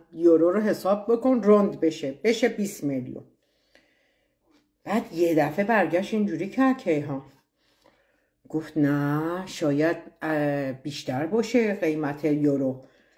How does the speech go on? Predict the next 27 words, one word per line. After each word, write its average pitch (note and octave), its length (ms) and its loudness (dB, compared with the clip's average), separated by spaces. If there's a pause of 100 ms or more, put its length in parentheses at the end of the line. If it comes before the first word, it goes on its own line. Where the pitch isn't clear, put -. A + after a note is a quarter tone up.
(200)
بذار.» D#3 540 -2 (180)
گفتم: B3 640 2
«اه، F#3 380 6 (460)
چه - 260 -20
جالب.» E3 680 -2 (1300)
یه F4 240 10 (100)
دونه C4+ 480 8 (140)
برای C#4 320 8
من D#4 180 6
نون D#4+ 420 8
گرفت. D#4 720 8
این G#3+ 420 0 (380)
نون A#3+ 260 4
اومدم A#3 360 6
سرش A3+ 360 0
کلاه F#3+ 300 2
بذارم، D3 840 -4 (1160)
سرش G3+ 340 -2
که F3+ 100 -8
کلاه D3+ 420 0
که D#3 100 -4
بذاریم D3 460 -4
که G3+ 160 -2
یعنی D#3 240 -4
بیایم E3+ 380 -2
بگیم D#3+ 280 -4 (100)
که D#3 260 -4